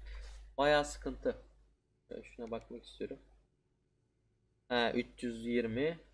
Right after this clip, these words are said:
beş yüz. Bunları da, e, bir daha yapmak için para lazım.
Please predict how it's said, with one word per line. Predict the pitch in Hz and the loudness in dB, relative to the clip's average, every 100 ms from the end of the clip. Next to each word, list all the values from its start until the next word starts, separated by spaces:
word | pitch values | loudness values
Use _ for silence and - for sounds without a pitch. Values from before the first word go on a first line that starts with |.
| - | -2
beş | 123 120 - - | 2 2 2 -8
yüz. | 107 - - - _ _ _ _ _ _ - | -8 -12 -18 -20 _ _ _ _ _ _ -8
Bunları | 120 120 120 120 | -2 2 4 8
da, | 117 - - - | 8 6 -16 -6
e, | 113 113 107 | 0 0 0
bir | 117 | 0
daha | 120 117 | 4 6
yapmak | 113 - 123 - | 4 2 -6 -6
için | 113 | -8
para | 110 113 117 | -2 0 2
lazım. | 107 117 | 2 -2